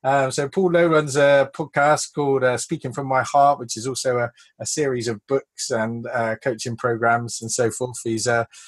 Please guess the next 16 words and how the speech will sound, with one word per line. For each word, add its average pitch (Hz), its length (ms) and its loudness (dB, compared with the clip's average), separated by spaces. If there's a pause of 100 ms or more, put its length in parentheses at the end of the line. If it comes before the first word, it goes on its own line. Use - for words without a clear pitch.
(320)
he's 123 240 -2
a, 120 280 2
he's 127 160 -6
a 117 80 -6
coach, - 600 -2
a 123 80 -8
bit 127 220 -2
like 131 160 0
myself, 127 560 0
and 120 120 -4
with 127 140 -2
a 110 60 -2
very, 143 320 2
very 123 260 2
interesting 113 480 -2
background. 120 460 0